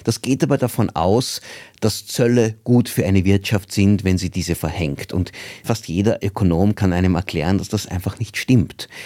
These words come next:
Weil was bedeuten Zölle? Es bedeutet, dass die Importe teurer werden. Das heißt, die Preise in den U S A werden steigen, weil der Hauptzweck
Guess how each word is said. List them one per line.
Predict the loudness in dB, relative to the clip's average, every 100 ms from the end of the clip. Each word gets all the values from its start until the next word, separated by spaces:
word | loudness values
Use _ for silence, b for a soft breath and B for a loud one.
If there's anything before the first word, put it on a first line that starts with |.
| B -2
Weil | -2
was | -2 -4
bedeuten | -2 0 0 0 0
Zölle? | 0 0
Es | 0 0
bedeutet, | -2 0 0 -2
dass | -4
die | -6
Importe | 4 4 4 0 -2 -2 -6 -6
teurer | -2 0 0 0 -2
werden. | -4 -2 0 0 B B B
Das | -2
heißt, | -2
die | -2
Preise | -6 -2 2 2 2
in | 0 2
den | 0
U | 2 2
S | 2 0
A | -2 -2
werden | -4 -6
steigen, | -6 -6 -8 -2 2 2 0 B B B B B
weil | 0 0 4 4 2 0 -4
der | -2
Hauptzweck | 0 -2 -4 -12 -10 -2 -2 -2 -12